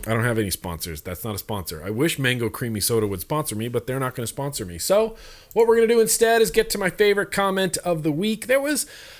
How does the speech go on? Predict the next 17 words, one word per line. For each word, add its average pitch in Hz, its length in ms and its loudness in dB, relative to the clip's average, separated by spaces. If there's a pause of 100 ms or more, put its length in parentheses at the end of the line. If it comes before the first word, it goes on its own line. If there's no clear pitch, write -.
(120)
a - 60 -8
couple - 520 2
of 120 300 -2
them 110 260 0
here. 127 800 2
Uh, 143 520 4 (520)
let's 196 480 2
do 185 480 2
this 165 360 0
one 120 240 -2
because 131 420 -2
it's 139 200 -6
really, 220 360 0
really 190 340 4
long, 185 640 2
and 139 500 0 (400)
this - 340 -2